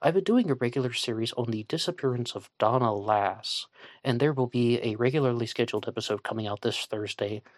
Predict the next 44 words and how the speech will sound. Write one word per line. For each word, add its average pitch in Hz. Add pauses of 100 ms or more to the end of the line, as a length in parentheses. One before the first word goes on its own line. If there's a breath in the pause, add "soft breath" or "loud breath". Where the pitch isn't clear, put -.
(200 soft breath)
Last 156
Thursday 113
I 107
didn't 107
do 117
one 107
because 104
I 110
was -
talking 113
about 110
the 110
New 117
Orleans 110
Axeman, 110 (760)
but 127
there 135
will 107
be 117
a 113
Donna 113
Lass 107
episode 104
coming 110
out 104
this -
Thursday. 110 (420 loud breath)
And 139
again, 127
if 120
you're 131
listening 131
to 117
this 113
in 117
the 107
future, 110
please 139
feel 123
free 120
to 113
visit 107
the 101
playlist 107